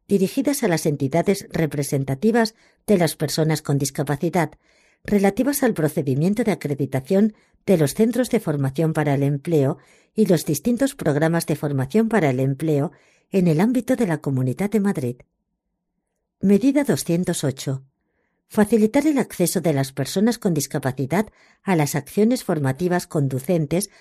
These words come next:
a la obtención de certificados de profesionalidad, a fin de mejorar sus posibilidades de empleo y de progreso personal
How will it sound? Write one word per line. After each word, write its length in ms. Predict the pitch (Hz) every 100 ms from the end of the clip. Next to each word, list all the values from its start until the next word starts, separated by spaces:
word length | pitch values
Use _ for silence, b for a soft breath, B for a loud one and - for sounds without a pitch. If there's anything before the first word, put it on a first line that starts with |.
| b b
a 120 | 196
la 100 | 180
obtención 500 | 165 - 170 165 247
de 120 | 262 277
certificados 840 | 202 - 156 139 135 170 185 -
de 80 | 160
profesionalidad, 920 | 143 156 143 160 147 151 170 160 - _ _ _ _ _
a 140 | 175
fin 240 | - 220 220
de 80 | 180
mejorar 440 | 135 - 135 202
sus 280 | - 214 -
posibilidades 840 | 165 151 135 127 131 147 143 135
de 80 | 165
empleo 440 | 156 170 151 156 b b b b
y 140 | 214
de 120 | 202
progreso 560 | 160 156 156 240 - 254
personal 680 | 180 139 - 123 156 220